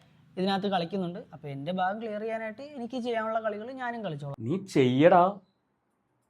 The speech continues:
Speaker 2: മാസം ഒന്നായില്ലേ, നീ എന്താ ചെയ്യാത്തെ? രണ്ടാഴ്ച ഒളിവിൽ പോയാലോ, എന്തിനു വേണ്ടിയാ? സെൻട്രൽ ജയിൽ ആണുങ്ങൾക്കുള്ളതാണ്.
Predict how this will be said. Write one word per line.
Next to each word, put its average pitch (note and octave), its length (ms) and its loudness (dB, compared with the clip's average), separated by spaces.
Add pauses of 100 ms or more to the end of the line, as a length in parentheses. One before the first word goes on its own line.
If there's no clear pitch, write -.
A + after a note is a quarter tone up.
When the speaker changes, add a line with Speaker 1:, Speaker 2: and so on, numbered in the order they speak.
(420)
Speaker 2:
മാസം D3+ 360 6
ഒന്നായില്ലേ, E3+ 520 6
നീ C#3+ 100 2
എന്താ G3+ 180 2
ചെയ്യാത്തെ? C#3+ 320 4 (360)
രണ്ടാഴ്ച E3+ 420 6
ഒളിവിൽ F3 240 6
പോയാലോ, D#3+ 280 8
എന്തിനു D#3+ 240 2
വേണ്ടിയാ? D#3+ 180 6 (300)
സെൻട്രൽ F#3+ 360 6
ജയിൽ G3 220 6
ആണുങ്ങൾക്കുള്ളതാണ്. C#3 600 4